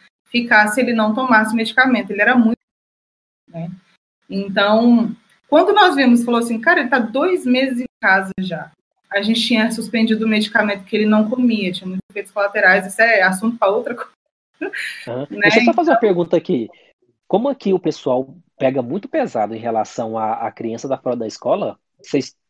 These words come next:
Speaker 2: tiveram alguma penalidade por isso? Ou, sei lá, o, eu esqueci como é que é o órgão aqui no, no Brasil, seria o juizado de menor, né? Que, que cuida das
Speaker 1: Não.
Speaker 2: crianças.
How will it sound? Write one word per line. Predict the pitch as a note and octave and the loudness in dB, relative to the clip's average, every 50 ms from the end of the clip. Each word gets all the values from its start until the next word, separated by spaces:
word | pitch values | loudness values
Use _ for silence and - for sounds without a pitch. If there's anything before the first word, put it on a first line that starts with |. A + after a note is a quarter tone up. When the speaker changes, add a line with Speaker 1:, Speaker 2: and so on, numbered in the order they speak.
| _ _ - | _ _ -6
Speaker 2:
tiveram | - B2+ A2+ D#3+ - G#3+ | -6 -4 -2 0 0 0
alguma | G#3+ F3+ E3+ D#3+ | 0 0 -4 -6
penalidade | - D3+ C#3 C3 B2+ A#2 A2+ A2 A2 - | -6 -6 -6 -6 -6 -6 -6 -8 -8 -10
por | _ G#2+ F#2 | _ -14 -12
isso? | G#2+ C#3 G3+ - - C#3+ | -10 -10 -10 -6 -4 -2
Ou, | B2 A2+ A2 A2 G#2+ G#2 G#2 G2+ G2 F#2+ G2 | -2 0 -2 -2 -4 -6 -8 -10 -12 -12 -14
sei | F#2 - - G#2+ | -12 -8 -8 -4
lá, | G#2+ G#2 G2 F#2+ | -4 -4 -4 -4
o, | F#2+ F#2+ F#2+ F#2 F#2 F2+ F2+ F2+ F#2+ - _ _ _ _ _ _ - - _ _ _ _ | -6 -8 -8 -8 -10 -12 -12 -14 -18 -20 _ _ _ _ _ _ -20 -20 _ _ _ _
eu | - A#2 | -6 -4
esqueci | - - D3+ - E3 | -2 -2 -2 -2 0
como | - - C3 B2+ | 0 0 0 0
é | B2 | 0
que | - C3 | 0 2
é | B2 | 2
o | A#2 A2+ | 2 2
órgão | A2 A2 A2+ G#2 A2 G#2+ G#2+ | 2 2 0 0 -2 -8 -8
aqui | G#2 - A2+ A2 G2+ G2+ G2 F#2+ G2 F#2+ - | -8 -6 -6 -6 -4 -6 -8 -8 -10 -10 -8
no, | A2+ A2+ A2 | -8 -6 -6
no | A2 A2 | -6 -6
Brasil, | G#2+ G#2+ A2 G#2+ G2+ A#2 B2 | -4 -2 -2 -2 -2 -4 -6
seria | A#2+ - B2 B2 | -4 -2 -2 -2
o | A#2 | -2
juizado | A2+ B2+ A#2+ A2 A2 A2 A2 | -2 -2 -4 0 0 -2 -2
de | A#2+ | -2
menor, | A#2 A#2+ A#2 G#2+ G2 F2+ F#2 | -6 -6 -8 -8 -8 -10 -12
né? | F#2+ F#2+ _ _ _ _ _ - _ _ _ | -14 -16 _ _ _ _ _ -20 _ _ _
Que, | _ - - - G#2+ G#2 G#2 | _ -14 -6 -6 -4 -4 -6
que | G2+ - A2 | -8 -8 -8
cuida | - A#2 G#2+ | -6 -6 -4
das | A2 A2+ A2+ | -4 -4 -2
Speaker 1:
Não. | A2+ A2+ | 0 0
Speaker 2:
crianças. | A2 G#2 G#2+ A2+ - - G#2+ - | 0 0 0 -4 -4 -8 -10 -10